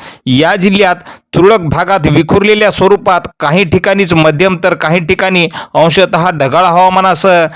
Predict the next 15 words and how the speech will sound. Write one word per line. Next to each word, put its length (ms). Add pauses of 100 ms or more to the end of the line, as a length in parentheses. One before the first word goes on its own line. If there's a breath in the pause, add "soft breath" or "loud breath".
(260 loud breath)
हलक्या 280
पावसाचा 460
इशारा 540
हवामान 440
खात्याने 320
वर्तवलेला 480
आहे. 180 (540 soft breath)
तर 120
विदर्भातील 680
स्थिती 340
गंभीर 380
असून, 360 (100)
विदर्भातील 680
सर्वच 360
जिल्ह्यात 540